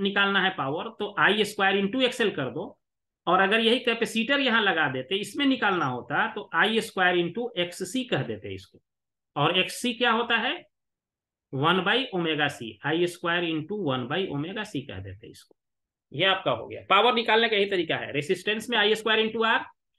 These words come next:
इंडक्टर में आई स्क्वायर into एक्सएल, कैपेसिटर में आई स्क्वायर into एक्ससी, इस तरह से ये हमारा पावर जो है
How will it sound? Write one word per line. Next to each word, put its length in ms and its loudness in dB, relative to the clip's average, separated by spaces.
इंडक्टर 440 2
में 120 0
आई 280 2
स्क्वायर 280 -2
into 240 -4
एक्सएल, 340 -4
कैपेसिटर 520 0
में 120 2
आई 220 4
स्क्वायर 340 0
into 200 0
एक्ससी, 380 -2
इस 160 -4
तरह 140 2
से 140 0
ये 120 2
हमारा 320 -2
पावर 320 -2
जो 120 -4
है 200 -6